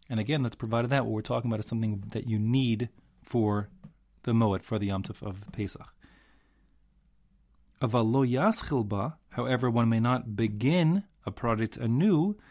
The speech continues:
but techila, from the outset, bar ba'asar, on the morning of the fourteenth, again, in a place where it's otherwise forbidden to do malacha on the first half of the day, even if it's something for, that you need for Pesach,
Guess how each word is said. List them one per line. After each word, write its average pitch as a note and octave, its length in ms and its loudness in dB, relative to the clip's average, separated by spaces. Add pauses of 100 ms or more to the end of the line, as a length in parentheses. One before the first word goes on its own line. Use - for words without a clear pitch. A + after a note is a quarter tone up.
(240)
but A2+ 260 0
techila, E3+ 640 0 (460)
from A#2 180 -2
the A2 60 0
outset, E3+ 580 0
bar A2+ 220 0
ba'asar, G#2+ 640 -4 (200)
on A2 80 -2
the G2+ 140 -2
morning A2+ 220 0
of G2+ 60 -6
the - 60 -12
fourteenth, B2 580 -4
again, A2 420 -4
in D3+ 120 -2
a B2+ 80 0
place - 540 -4 (160)
where A2 160 0
it's G#2 160 -4
otherwise G2+ 340 -2
forbidden A2 420 2
to G#2+ 80 -2
do G#2+ 80 -4
malacha G2 340 -4
on A#2 40 -4
the G#2+ 60 -4
first G#2+ 220 -6
half G#2 180 -6
of G#2+ 100 -4
the G#2+ 80 -2
day, E3+ 140 -2 (1040)
even E3 500 6
if - 480 -2 (200)
it's - 100 -10
something A2+ 240 0
for, A2 460 0 (240)
that A#2 80 -8
you A2+ 100 -2
need A2+ 220 2
for A#2 420 -2 (1080)
Pesach, C#3 460 0